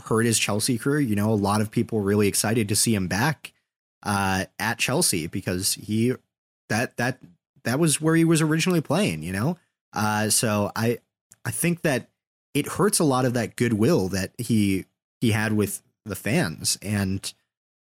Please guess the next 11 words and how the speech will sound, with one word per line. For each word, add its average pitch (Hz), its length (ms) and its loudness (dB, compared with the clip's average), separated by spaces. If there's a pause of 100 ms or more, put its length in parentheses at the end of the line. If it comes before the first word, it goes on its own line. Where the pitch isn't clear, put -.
(200)
uh, 107 360 0 (960)
you 135 80 0
know, 120 140 0
in 143 200 2
trying 143 340 2
to 127 100 0
placate 143 420 0
Inter 110 400 0
fans, 95 600 -2 (840)
uh, 107 300 0 (240)
he's 120 520 2